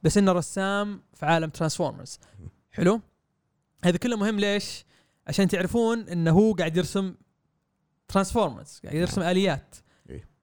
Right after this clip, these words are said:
Speaker 1: والقصة
Speaker 2: رسم صعب.
Speaker 1: أصلًا عن آليات.
Speaker 2: نعم.
Speaker 1: فهو لما هو أصلًا كتب الكتاب ورسمه ولونه وكل شيء، وبعدين راح لآي دي دبليو وقال لهم: "اسمعوا، أنا عندي ذا الكتاب، ودي أنشره." قالوا له: "أوكي."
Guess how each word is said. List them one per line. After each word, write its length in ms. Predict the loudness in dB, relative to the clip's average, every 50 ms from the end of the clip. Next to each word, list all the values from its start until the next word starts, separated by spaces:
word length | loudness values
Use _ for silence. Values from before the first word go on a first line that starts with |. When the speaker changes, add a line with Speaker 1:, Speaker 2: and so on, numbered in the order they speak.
| _ -2
Speaker 1:
والقصة 280 | 0 0 0 0 0
Speaker 2:
رسم 140 | 0 0 0
صعب. 160 | 0 0 -2
Speaker 1:
أصلًا 400 | -2 -4 -4 -4 -4 -4 -4 -4
عن 160 | -6 -6 -6 -6
آليات. 580 | -6 -4 -4 -2 -2 -2 -2 -2 -4 -10 -18 -20 -20 -20 _ _ _ _ _ -20
Speaker 2:
نعم. 200 | -20 -20 -12 -4
Speaker 1:
فهو 200 | 0 2 2 4
لما 240 | 4 2 0 2 2
هو 180 | 4 4 4 2
أصلًا 340 | 2 0 -4 -4 -6 -6 -4
كتب 220 | -4 -4 -2 -4
الكتاب 460 | -4 -6 -6 -4 -2 -2 -2 -2 -6 -12 -8
ورسمه 500 | -2 0 2 2 2 0 -6 -8 -8 -8 -10 _ _ _ _ _
ولونه 400 | 0 2 2 4 2 2 0 -2
وكل 240 | -2 -2 -2 -2 2
شيء، 300 | 4 4 2 2 0 -2
وبعدين 720 | -2 -2 0 2 2 2 2 2 0 0 0 0 -2 -2
راح 260 | 0 0 -2 0 0
لآي 180 | -2 -2 0 0
دي 100 | 0 0
دبليو 300 | 0 0 0 2 0 0
وقال 120 | 2 0
لهم: 120 | 0 0 -2
"اسمعوا، 320 | -2 -4 -4 -4 -2 -2
أنا 80 | -2 -4
عندي 240 | -4 -2 -2 -2
ذا 60 | -2 -2
الكتاب، 340 | -4 -2 -2 -4 -2 -2
ودي 220 | -6 -4 -2 -2 -2
أنشره." 300 | 0 0 0 0 0 0 -2 -8 -20 -20 _ _ 0
قالوا 140 | 2 4 4
له: 80 | 4
"أوكي." 240 | 4 2 -2 -6 -8